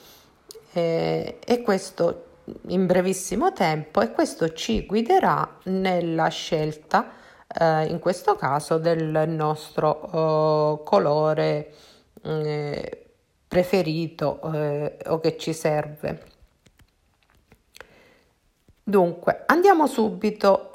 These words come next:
dopo avere tutti gli strumenti pronti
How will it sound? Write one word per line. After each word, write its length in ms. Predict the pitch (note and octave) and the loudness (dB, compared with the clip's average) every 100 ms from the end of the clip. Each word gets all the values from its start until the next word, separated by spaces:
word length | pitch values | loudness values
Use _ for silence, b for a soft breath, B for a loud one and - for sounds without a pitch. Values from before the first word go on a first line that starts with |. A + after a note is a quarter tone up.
| D#3+ | 0
dopo 440 | G#3+ G#3+ F3+ - | 2 4 2 4
avere 800 | F3+ F3+ G3 F3+ E3+ - - - | 4 4 4 4 2 -2 -10 -12
tutti 560 | - F#3+ F#3+ - - F3 E3+ E3 E3 D#3+ | -4 -4 -4 -18 -4 -2 0 2 2 0
gli 240 | E3 F3 F3 | -2 -2 -4
strumenti 1120 | - - F3+ F#3 F3+ F3 E3+ - - E3 D#3+ | -6 -4 -2 0 0 -2 -4 -8 -4 -2 0
pronti 800 | D#3+ F3 D#3+ D#3 - - G#4+ - | 2 2 2 0 -2 2 2 0